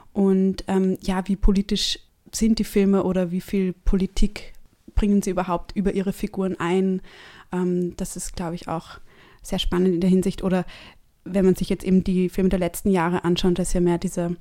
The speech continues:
ähm, dieses Bestreben, geschichtlichen Revisionismus zu betreiben, also wirklich diese Figuren auch im neuen Licht zu sehen und dabei aber auch sich nur inspirieren zu lassen bei tatsächlichen Figuren, weil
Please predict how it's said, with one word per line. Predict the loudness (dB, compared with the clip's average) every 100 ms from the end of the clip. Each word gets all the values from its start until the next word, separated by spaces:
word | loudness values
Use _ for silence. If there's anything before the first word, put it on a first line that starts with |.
| -12 -20 -20 -20 -4
ähm, | -2 0
dieses | 0 -2 -4
Bestreben, | -8 0 0 2 2 2 -2 -6 -10 _ _
geschichtlichen | -6 -4 -4 -2 0
Revisionismus | 0 -2 -2 -2 0 -2 -2
zu | -4 -4
betreiben, | -2 -2 -2 -4
also | -4 -6
wirklich | -8 -10
diese | -8 -8
Figuren | -8 -4 -4 -4
auch | -4
im | 0
neuen | 2 2 2
Licht | 0 -2
zu | -8
sehen | -6 -2 0 0 -2 -8 -20 _ -16 -10 -2
und | 0
dabei | 2 0
aber | 0 -2
auch | 0 0
sich | 2
nur | 2 2 2 -2 -8 -10 -16 _ _ _ -2
inspirieren | 0 0 2 2 2
zu |
lassen | 2 0 2 0
bei | 0 -2
tatsächlichen | -4 0 2 2 0 0 -2 -2 -8 -10
Figuren, | -6 0 2 2 0
weil | -2 -4